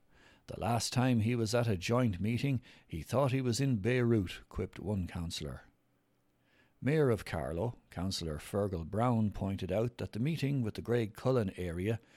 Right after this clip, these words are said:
was important, particularly as lockdown had exposed issues.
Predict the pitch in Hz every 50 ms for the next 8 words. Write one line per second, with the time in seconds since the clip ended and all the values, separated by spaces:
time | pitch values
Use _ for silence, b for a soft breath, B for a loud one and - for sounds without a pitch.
0 | B B B B B 139 139 135 165 151 139 - 170 165 143 107 - - - -
1 | - - b b b b b b _ - 80 - - 107 - 139 123 123 127 135
2 | 151 151 - - 87 87 85 85 95 135 151 - - - - 90 95 98 98 92
3 | 78 104 95 107 123 - - - _ - 87 80 78 85 85 - - - 131 127
4 | - 87 71 62 62 - -